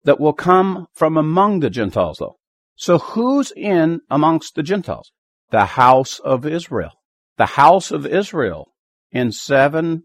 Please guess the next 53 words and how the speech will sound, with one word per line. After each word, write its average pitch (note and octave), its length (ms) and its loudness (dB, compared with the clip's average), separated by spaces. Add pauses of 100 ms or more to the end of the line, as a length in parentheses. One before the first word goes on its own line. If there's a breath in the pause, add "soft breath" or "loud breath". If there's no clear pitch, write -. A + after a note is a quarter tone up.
twenty C#3+ 420 0
B B2+ 220 -6
C, G#2+ 300 -4
and G2+ 100 -2
there G2+ 60 -4
was G2 160 -8
a G2+ 40 -12
series C3 400 -4
of, G2 280 -4
uh, G#2 140 -4
captivities G#2+ 580 -4
that F#2+ 100 -6
went G#2+ 200 -4
into A2+ 220 -6
it. F#2+ 100 -8 (280)
That's A2+ 220 -6
when A#2 80 -4
the G2 80 -6
first D#3 320 -4
of G#2 100 -2
them G2+ 180 -8
went. A#2 340 -4 (280)
The A#2 140 2
house E3+ 280 2
of F3 140 -4
Israel, G2+ 320 -4
the G2+ 100 -4
tribe C3+ 420 0
of G#2 220 -8
Ephraim D3 340 0
and G#2+ 80 -4
the - 60 -10
ten D#3 220 -2
tribes, A2 340 -2
they C3+ 140 -2
got D#3+ 160 -4
taken D3+ 300 -4
captive D#3 340 -4
by G#2+ 100 -4
the G2+ 60 -6
Assyrians, D#3 400 -6
and G#2+ 120 -8
they A2+ 60 -4
got A2+ 320 -6
taken D3 340 -4
into A#2 200 -4
the G2+ 100 -6
Gentiles A2 480 -6
and G2 140 -8
dispersed A#2 500 -10
amongst G2+ 280 -10
the F2+ 60 -12
Gentiles. - 460 -16